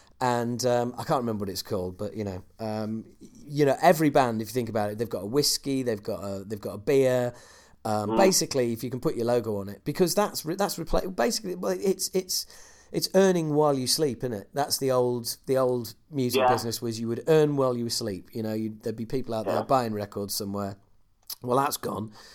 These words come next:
Speaker 1: So what, uh, you know, and, and when we're talking about bands as brands, it's, it's literally that. It's like, well, you know, w-, what can we, what can we put our logo on that
Speaker 2: Yeah.
Speaker 1: we think our audience would like?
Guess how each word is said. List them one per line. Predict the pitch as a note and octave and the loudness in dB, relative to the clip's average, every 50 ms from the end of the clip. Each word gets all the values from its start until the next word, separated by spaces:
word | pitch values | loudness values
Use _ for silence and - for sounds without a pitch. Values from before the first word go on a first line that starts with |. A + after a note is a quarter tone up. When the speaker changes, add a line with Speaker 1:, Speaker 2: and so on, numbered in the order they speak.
| - - - | -20 -10 -4
Speaker 1:
So | - C#3+ B2 | 0 0 0
what, | A#2+ A#2+ B2 C3 C3+ - | 2 2 2 0 2 2
uh, | C3+ C3+ - | 0 -2 0
you | - C#3+ | -2 -2
know, | B2 A2 A2 A2 A2+ _ _ - | -2 -2 -2 -4 -8 _ _ -6
and, | C3 B2 B2 - | -4 -4 -2 -2
and | B2+ B2+ B2 A#2+ | -2 -2 -2 -2
when | B2+ C#3+ C#3+ B2+ | -2 -2 -2 -2
we're | B2 | -4
talking | A#2+ - C3+ A2+ A#2+ | -4 -4 -4 -4 -2
about | A#2 G#2+ G#2+ G#2 | -2 -2 0 2
bands | C3+ C3+ C3 B2+ B2+ G#2 G#2+ | 2 2 2 2 -2 -4 -6
as | G2+ | -8
brands, | - - D3 D3+ D#3 C3+ G#2+ F2+ F#2 G2+ G#2+ - - - - - - - - - - - | -2 2 4 6 6 4 2 -2 -4 -6 -6 -8 -8 -10 -12 -18 -20 -20 -20 -20 -8 -8
it's, | C3+ C3+ - - - | -4 -4 -4 -6 -4
it's | - C#3+ - - | -6 -6 -4 0
literally | A#2 C3+ G3 G#3 - - C3 A#2 G#2+ G#2+ | 2 2 2 2 0 -2 -2 -2 -2 0
that. | B2+ F3+ D#3+ G2 - - | 0 0 0 -2 -4 -8
It's | A#2 A2+ - - | -6 -4 -2 2
like, | C#3+ C3 B2 B2 B2 - | 2 2 2 2 0 -2
well, | B2+ C3 C3 B2+ B2+ B2 B2 A#2+ A#2+ | 0 2 4 4 4 4 2 0 -2
you | - C#3 C#3 | -2 -2 -2
know, | A2 G2 G2+ A2 - - _ _ _ _ _ _ - | 0 -2 -4 -6 -8 -14 _ _ _ _ _ _ -10
w-, | C#3 D#3+ - - D3+ C#3 | -10 -10 -10 -10 -8 2
what | B2+ C#3+ C#3+ - - | 4 4 4 4 0
can | - C#3 C3+ | -6 -4 0
we, | C3+ C3+ B2+ B2 | 2 2 2 2
what | C3 C#3+ D3+ D3 - | 4 4 4 4 4
can | - C3+ | -2 -2
we | C3 B2+ | -2 -4
put | B2+ - D3+ D3 | -2 0 0 2
our | C3 B2+ B2 | 2 2 2
logo | A#2 A#2+ C#3 C#3+ C#3+ A#2+ B2 G#2+ F#2+ F#2 | 4 4 4 4 4 4 0 -2 -2 -4
on | F2+ F#2 G2 A2 - - - - - - - - - - - _ - | -6 -8 -10 -12 -14 -16 -20 -20 -20 -20 -20 -20 -20 -20 -20 _ -4
that | A#2+ C3 B2+ A#2+ A#2+ - | -2 0 2 2 2 2
Speaker 2:
Yeah. | A2+ A2 - C3 | 4 4 4 4
Speaker 1:
we | C3 | 4
think | B2+ - C#3+ C3+ C3 E2+ | 2 0 0 0 0 -2
our | A#2+ A#2 A#2+ B2 | -2 0 2 4
audience | C3+ C#3+ B2+ B2 A#2+ A2 G#2 - | 4 4 4 2 -2 -4 -6 -8
would | - G#2+ F#2+ | -8 -6 -2
like? | B2 C#3+ C3 G2+ E2+ - - - - | 0 0 0 0 -2 -8 -14 -20 -20